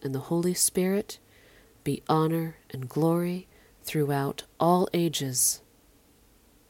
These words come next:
Amen. Let us bless the Lord.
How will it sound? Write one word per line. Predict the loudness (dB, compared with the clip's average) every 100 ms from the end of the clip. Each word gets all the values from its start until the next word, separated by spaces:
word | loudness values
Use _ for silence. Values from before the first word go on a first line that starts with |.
| _ _ -14 -10
Amen. | -4 -2 -2 -4 -12 _ _ _ _ _ _ _ _ _ _ _ _ _ _ _ _ _ _ _ _ _ _ _ _ _ _ _ _ _ _
Let | 0 2 2
us | 0 -2
bless | 0 0 0 0 -2
the | -2 -2
Lord. | -2 -4 -8 -12